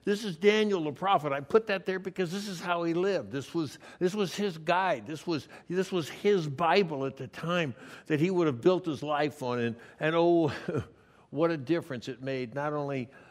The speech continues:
uh, in his life and in the Jewish nation, but also in, in, in multiple kingdoms, uh, that we're gonna talk about as we go along. And his words still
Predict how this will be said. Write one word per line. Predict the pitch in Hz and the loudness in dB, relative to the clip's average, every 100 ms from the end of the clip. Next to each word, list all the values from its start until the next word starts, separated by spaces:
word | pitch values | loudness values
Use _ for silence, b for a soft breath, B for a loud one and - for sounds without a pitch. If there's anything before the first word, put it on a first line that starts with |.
| B - | B -6
uh, | 120 - | -6 -4
in | 135 | -4
his | 123 180 170 120 | -2 -2 -2 -4
life | 131 113 117 107 - - b b b b b b b _ | -6 -6 -8 -10 -16 -20 b b b b b b b _
and | - | -2
in | 139 139 | 0 0
the | 131 | -4
Jewish | 110 160 156 131 131 | -4 -2 -2 -6 -6
nation, | 110 104 107 104 101 b b b b b b b | -8 -8 -12 -14 -16 b b b b b b b
but | 156 160 | -4 -2
also | 170 - 156 135 | -2 -4 -4 -2
in, | 131 117 101 185 | -2 -4 -10 -6
in, | 135 135 135 147 | 0 0 0 0
in | 131 | 2
multiple | 135 170 175 175 170 165 165 - - _ _ | 4 2 2 -2 2 2 2 -2 -20 _ _
kingdoms, | - 233 247 190 110 85 85 - - b b | -2 0 0 0 -2 -4 -10 -14 -20 b b
uh, | 131 | -2
that | 127 151 | 0 0
we're | 160 | 0
gonna | 151 165 | 0 0
talk | 151 - 180 180 | 0 -2 0 0
about | 151 135 139 | 0 0 0
as | 135 | -2
we | 135 | -6
go | 123 143 143 | 0 2 2
along. | 147 151 135 | 0 0 0
And | 120 | 2
his | 156 135 | 2 2
words | 160 202 170 123 | 2 2 2 -2
still | - 185 180 156 | -4 0 2 0